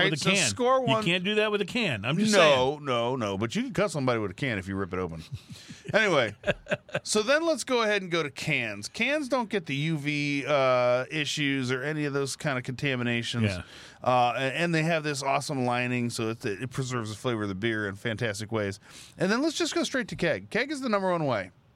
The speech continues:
Speaker 1: Like, if I can go straight from keg to mouth, I'm happy.
Speaker 2: No, <laughs> you direct from keg to mouth, I see. Okay,
Speaker 1: Yes.
Speaker 2: gotcha. Well, now, see, for me, the number one thing to drink, um, uh, beer out of is a frosty glass.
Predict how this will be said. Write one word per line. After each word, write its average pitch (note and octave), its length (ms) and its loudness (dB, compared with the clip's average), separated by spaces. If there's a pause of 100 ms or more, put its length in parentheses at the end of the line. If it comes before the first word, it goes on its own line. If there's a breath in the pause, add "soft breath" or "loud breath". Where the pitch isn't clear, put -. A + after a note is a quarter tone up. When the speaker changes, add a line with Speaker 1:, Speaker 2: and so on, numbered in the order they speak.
(460)
Speaker 1:
Like, F3 120 0
if F3+ 60 0
I A#3+ 60 2
can D4+ 80 -2
go D4 120 0
straight G#3 300 -2
from F3 180 -8
keg E3 260 0
to D3 40 -6
mouth, C#3 220 0
I'm A#2+ 140 -2
happy. F#2+ 360 -4 (460)
Speaker 2:
No, D3 460 2
<laughs> - 40 -14
you D3+ 140 0 (120)
direct C#3 300 0
from A#2 140 -8 (280 loud breath)
keg D3+ 260 0
to C3 80 0
mouth, B2+ 400 -2
I F#2+ 60 -4
see. - 200 -8
Okay, A#2+ 80 6
Speaker 1:
Yes. A#2+ 440 2
Speaker 2:
gotcha. E3 280 -2 (140 loud breath)
Well, F3+ 240 2
now, F3+ 180 2
see, F#3 180 -4
for F#3+ 160 -2
me, G3 460 0
the D3 140 0
number D3+ 360 2
one C#3 300 0
thing B2+ 320 0
to A#2+ 100 -2
drink, A2 540 -4
um, F#2 400 0 (480 loud breath)
uh, F2+ 220 0
beer G#2 320 -2
out F#2+ 180 -4
of F2+ 300 -4
is F#2 520 -4 (240)
a F#2 300 -4
frosty F2+ 420 -8
glass. - 440 -10